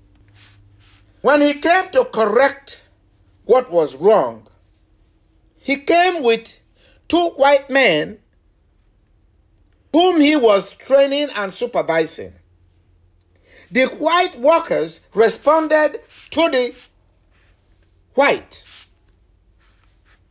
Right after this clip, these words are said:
as those who are expected to solve the problem. They ignored the engineer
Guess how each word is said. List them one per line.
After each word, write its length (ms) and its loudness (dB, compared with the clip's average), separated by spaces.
as 480 -2
those 400 4
who 140 -2
are 120 0
expected 600 -4
to 100 -12
solve 400 -4
the 80 -12
problem. 480 -8
They 220 2
ignored 920 -2
the 180 -6
engineer 600 -6